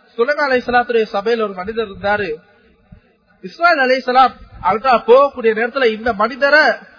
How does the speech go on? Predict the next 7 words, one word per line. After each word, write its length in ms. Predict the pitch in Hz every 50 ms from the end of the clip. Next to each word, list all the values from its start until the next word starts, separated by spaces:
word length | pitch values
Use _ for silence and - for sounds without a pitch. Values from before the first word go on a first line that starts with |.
| _ _ - - -
ஒரு 200 | 196 208 226 226
மாதிரியாக 800 | 208 220 233 269 269 320 311 294 285 285 269 254 240 - 240
பார்த்துட்டு 280 | 233 247 - 247 226 196
போனார். 280 | 202 175 151 131 127 - - - - - -
சபையில 320 | 165 175 208 220 214 208
இருந்த 200 | 208 202 202 208
மனிதரை 440 | 190 185 202 247 269 247 226 214 269